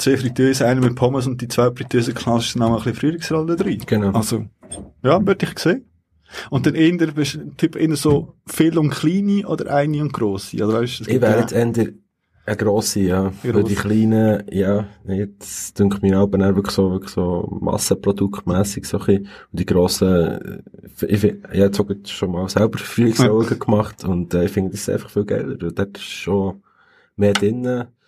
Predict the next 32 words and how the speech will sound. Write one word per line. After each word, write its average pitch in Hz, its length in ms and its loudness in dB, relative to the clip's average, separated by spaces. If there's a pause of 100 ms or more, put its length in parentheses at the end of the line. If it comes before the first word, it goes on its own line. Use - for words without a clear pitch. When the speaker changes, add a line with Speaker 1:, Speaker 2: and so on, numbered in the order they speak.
(160)
Speaker 1:
du 113 60 -4
hast 113 80 -4
ein 127 40 4
bisschen 127 260 2
mit, 123 120 0
deswegen 127 260 -2
ist 110 60 4
Speaker 2:
Ja. - 60 4
Speaker 1:
nur 143 100 4
so - 120 0
knusprig 143 560 -2
Speaker 2:
Ja, 135 140 2
Speaker 1:
im 131 80 0
Mund, 139 160 4
Speaker 2:
genau. 143 180 0
Speaker 1:
vielleicht 120 200 -2
noch 123 100 2
Soßen 127 480 0
und 123 400 0
Speaker 2:
Genau, 110 340 4
und 90 380 0
das, - 280 -6
äh, 92 200 0
finde 90 300 -2
ich 92 40 0
wirklich 95 220 -6
besser, - 340 -4
ja. - 180 -6 (840)
Genau. 90 320 -4 (340)
Lieber 92 260 -4
zwei 90 300 4
grosse, 90 600 0